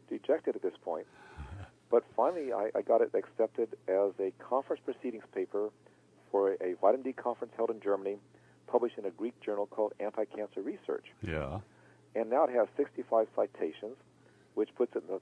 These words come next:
Speaker 1: top one percent of clinical medicine papers published in the year two thousand six.
Speaker 2: Wow. <laughs> Okay.
Speaker 1: So I think mainstream medicine was just afraid of the vitamin D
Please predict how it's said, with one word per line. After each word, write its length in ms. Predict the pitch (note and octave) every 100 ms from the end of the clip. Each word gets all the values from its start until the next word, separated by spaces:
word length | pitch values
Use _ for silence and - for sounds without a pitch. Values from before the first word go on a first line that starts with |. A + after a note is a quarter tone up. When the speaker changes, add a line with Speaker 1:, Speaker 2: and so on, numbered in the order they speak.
| -
Speaker 1:
top 160 | A#2+ -
one 100 | A#2
percent 400 | A2 - G#2 G#2 -
of 200 | F#2+ F#2 - - _ _
clinical 380 | - A#2+ A#2+ A2
medicine 420 | G#2 D3+ - G2 -
papers 260 | G2 A2 -
published 240 | G#2 G2+ -
in 60 |
the 40 | G#2
year 120 | G#2+ -
two 80 |
thousand 300 | G2+ G2+ G2 G2+ -
six. 200 | F#3+ - - G2 F#2
Speaker 2:
Wow. 380 | F#2 F2 F2 F2+
<laughs> 100 | -
Okay. 260 | - - -
Speaker 1:
So 300 | A#2 A2 G#2 - - G3+
I 80 |
think 140 | C#3+ G#2
mainstream 540 | A#2 D3+ - - B2 A2
medicine 460 | B2+ D3+ - G#2
was 120 | G#2+ G2
just 140 | - A2+ -
afraid 400 | - - A2 A#2+
of 100 | A2
the 60 |
vitamin 300 | G#2+ G#2+ A2
D 120 | G#2